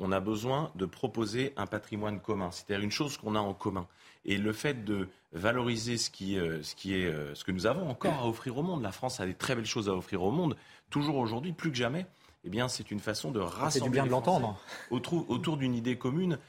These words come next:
Speaker 1: Et, et, et tant qu'on n'aura pas un patrimoine en commun, si nous ne partageons jamais la même maison et qu'on s'entend jamais sur la forme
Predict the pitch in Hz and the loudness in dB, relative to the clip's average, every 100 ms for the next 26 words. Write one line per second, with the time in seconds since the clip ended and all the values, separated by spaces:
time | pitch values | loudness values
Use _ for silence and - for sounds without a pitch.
0 | - _ 104 - 107 104 104 156 151 120 | -20 _ -2 0 0 0 0 0 0 -2
1 | 104 110 110 110 123 107 131 127 - 120 | 0 2 2 0 0 2 0 -2 -4 0
2 | 113 104 - 104 151 180 123 107 101 107 | 2 0 0 0 0 0 0 -2 0 -2
3 | 113 101 104 107 113 107 95 90 90 92 | -2 -2 0 2 2 2 0 0 0 0
4 | 104 143 110 95 - 98 101 92 107 117 | -2 -4 -4 -4 -2 -2 -2 0 0 0
5 | 113 - 82 85 - 117 104 | -2 -4 -6 -6 -2 0 0